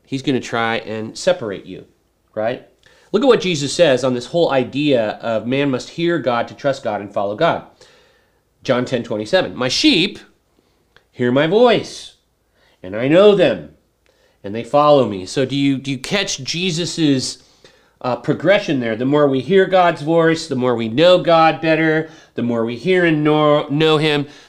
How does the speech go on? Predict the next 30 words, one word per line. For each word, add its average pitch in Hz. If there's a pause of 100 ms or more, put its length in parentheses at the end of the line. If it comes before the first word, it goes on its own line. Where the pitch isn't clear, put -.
the 120
more 131
we 120
follow, 139 (420)
right? 120 (380)
So -
say 127
this 127
with -
me. 92
Say, 95
"Hear, 131 (280)
know, 113 (260)
follow," 107 (240)
right? 107 (160)
What 127
does 127
it -
start -
with? - (1000)
I -
gotta 123
hear. 117 (260)
I 120
gotta 151
hear 120
his 117
voice 127 (720)
clearly, 139 (120)
right? -